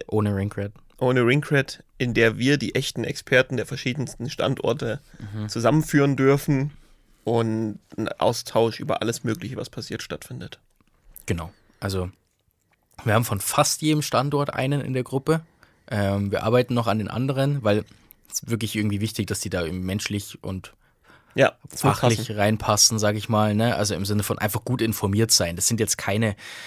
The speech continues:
Speaker 1: ähm, müssen jetzt keine Ex-Spieler sein oder sonst was, sondern sind einfach irgendwie Leute, die halt gut informiert sind
Speaker 2: Ja.
Speaker 1: über den, über den jeweiligen Standort. Genau.
Speaker 2: Und nett sind.
Speaker 1: Und nett sind.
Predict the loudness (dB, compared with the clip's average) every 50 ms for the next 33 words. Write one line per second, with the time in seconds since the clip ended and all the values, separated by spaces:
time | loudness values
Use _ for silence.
0 | -18 -20 -20 _ _ 2 4 4 4 4 2 0 -2 -2 -2 0 0 0 0 0
1 | -2 0 0 0 0 0 0 -2 0 0 0 0 0 0 2 2 2 4 4 4
2 | 4 4 2 0 -2 -2 -2 0 -2 -2 -2 -2 -4 -4 -2 -2 -2 -4 -4 -4
3 | -6 -6 -6 -6 -8 -8 -6 -6 -4 -4 -4 -4 -6 -8 -10 -8 -8 -8 -6 -8
4 | -8 -10 -12 -18 _ _ _ _ _ -6 -4 -2 -2 -2 -2 -4 -4 -4 -4 -6
5 | -8 -8 -8 -16 _ _ _ _ _ _ _ _ _ 0 2 2 2 4 0 0
6 | -2 -4 -4 -4 -4 -2 0 0 0 0 0 0 0 -2 -2 -4 -4 -4 -4 -4
7 | -4 -6 -8 -10 -10 _ _ _ -14 _ -10 -10 -10 -12 -16 -20 -20 -18 -16 -16
8 | -16 -4 2 2 2 2 2 2 2 2 2 2 -6 -6 -6 -6 -6 -10 -12 _
9 | _ _ -2 0 0 0 -2 -4 -10 -8 -2 -2 0 0 -2 -8 -12 -16